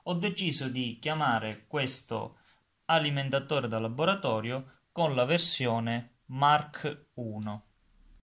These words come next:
Mark uno in quanto sarà la versione base, quindi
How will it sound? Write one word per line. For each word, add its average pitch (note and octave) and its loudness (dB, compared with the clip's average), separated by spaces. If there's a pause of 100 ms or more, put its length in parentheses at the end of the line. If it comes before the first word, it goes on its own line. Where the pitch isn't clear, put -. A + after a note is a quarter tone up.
(380)
Mark F3+ 0
uno A3+ -2
in E3 -2
quanto D3+ 0 (280)
sarà D#3 6
la C#3+ 4
versione C#3 0 (340)
base, C3+ 4
quindi A#2 -2